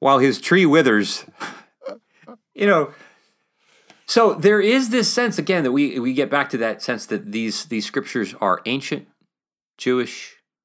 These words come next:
messianic, meditative wisdom literature.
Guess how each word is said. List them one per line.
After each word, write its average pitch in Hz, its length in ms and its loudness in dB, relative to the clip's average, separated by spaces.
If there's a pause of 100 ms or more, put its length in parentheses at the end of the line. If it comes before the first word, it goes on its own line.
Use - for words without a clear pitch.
messianic, 101 800 -6 (240)
meditative 120 1040 -4 (400)
wisdom 101 560 -6
literature. 85 560 -8